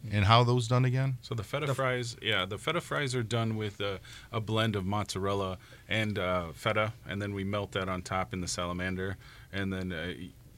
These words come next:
Speaker 2: we serve it with a lemon because I thought, like,
Speaker 3: Put that
Speaker 2: lem-,
Speaker 3: lemon on there.
Speaker 2: lemon on the
Speaker 3: It's
Speaker 2: French
Speaker 3: a game
Speaker 2: fries,
Speaker 3: changer.
Speaker 2: what it, and it, it is. It's definitely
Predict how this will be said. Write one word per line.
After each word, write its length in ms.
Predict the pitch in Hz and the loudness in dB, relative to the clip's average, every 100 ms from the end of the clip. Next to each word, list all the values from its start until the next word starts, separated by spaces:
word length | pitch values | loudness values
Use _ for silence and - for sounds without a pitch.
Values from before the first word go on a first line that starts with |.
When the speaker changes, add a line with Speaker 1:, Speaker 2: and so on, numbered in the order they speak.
| - | -12
Speaker 2:
we 160 | 107 98 - - - | -10 -8 -10 -20 -6
serve 260 | - 135 120 | 0 2 2
it 100 | 98 | 0
with 120 | 101 | -2
a 40 | 87 | -2
lemon 460 | 90 104 92 78 80 | 0 0 0 -2 -6
because 300 | 80 87 76 | -8 -8 -6
I 200 | 87 101 | -4 -2
thought, 360 | - 90 82 85 | -2 -4 -4 -4
like, 120 | 82 | -2
Speaker 3:
Put 80 | 131 | 0
that 160 | 123 | 0
Speaker 2:
lem-, 200 | 127 131 | 2 4
Speaker 3:
lemon 100 | 127 | 4
on 100 | 120 127 | 2 4
there. 100 | 131 | 4
Speaker 2:
lemon 200 | 156 143 | 4 4
on 100 | 123 | 2
the 80 | |
Speaker 3:
It's 80 | 107 | 2
Speaker 2:
French 180 | - 113 | 0 0
Speaker 3:
a 100 | 131 | 0
game 0 | |
Speaker 2:
fries, 300 | 123 151 135 | 2 2 2
Speaker 3:
changer. 320 | 113 117 - | 0 -2 -4
Speaker 2:
what 160 | 95 123 | -4 -4
it, 100 | 143 | -4
and 180 | 101 104 | -4 -2
it, 180 | 101 92 - | -2 -4 -8
it 180 | 90 90 | -6 -2
is. 280 | 139 95 95 | 0 0 -2
It's 180 | 85 | -4
definitely 600 | - 101 98 98 95 92 | -2 -2 -2 -4 -4 -4